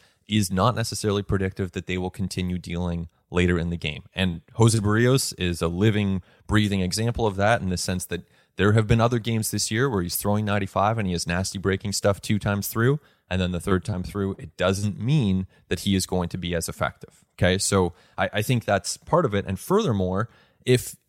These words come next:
y-, this is just, we're playing devil's advocate here, like, to, to anyone listening, I'm gonna get to the point where I,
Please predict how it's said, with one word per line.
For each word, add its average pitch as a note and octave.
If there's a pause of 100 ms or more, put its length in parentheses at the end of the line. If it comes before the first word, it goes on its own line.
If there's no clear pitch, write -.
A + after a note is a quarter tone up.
(180)
y-, G2+
this A#2+
is C3
just, -
we're G#2
playing C3
devil's A2+
advocate F#2
here, G#2
like, F2+
to, -
to -
anyone A2+
listening, A#2+ (240)
I'm B2
gonna B2+
get B2+
to B2+
the A#2
point A#2+
where G#2
I, G2